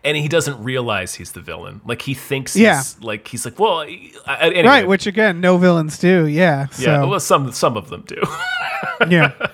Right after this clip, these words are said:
Speaker 1: But
Speaker 2: Uh,
Speaker 1: anyway. <laughs>
Speaker 2: so we get the Clean It Up song, the campaign ad, which is very long for an ad.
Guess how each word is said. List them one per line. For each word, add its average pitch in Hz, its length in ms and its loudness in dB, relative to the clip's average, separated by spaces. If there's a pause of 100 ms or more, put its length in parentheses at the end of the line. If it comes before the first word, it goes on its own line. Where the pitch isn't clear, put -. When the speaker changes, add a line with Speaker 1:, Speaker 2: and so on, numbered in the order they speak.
Speaker 1:
But - 180 -6 (1300)
Speaker 2:
Uh, 180 380 6
Speaker 1:
anyway. 120 220 -2 (760)
<laughs> - 200 -20
Speaker 2:
so 240 220 6
we 254 100 4
get 262 140 0
the 247 60 0
Clean 233 280 2
It 196 120 2
Up 185 160 2
song, 196 400 6
the 170 80 -4
campaign 160 520 0
ad, 143 300 -2 (300)
which 160 200 0
is 147 100 -2
very 240 260 4
long 143 280 -4
for 131 180 -4
an 123 100 -4
ad. 127 300 -6